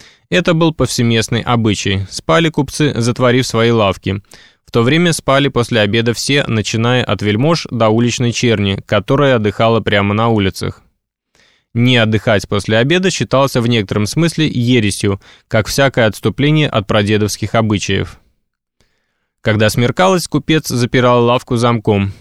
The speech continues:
потом прикреплял восковую печать и, помолившись, шел домой.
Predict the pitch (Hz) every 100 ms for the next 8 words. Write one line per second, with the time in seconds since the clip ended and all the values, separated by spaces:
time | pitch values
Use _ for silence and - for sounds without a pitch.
0 | - 117 160 170 151 135 123 - 135 135
1 | 117 - 113 110 101 117 - 160 151 -
2 | - - 110 110 110 113 135 143 127 -
3 | 107 101 110 110 92 90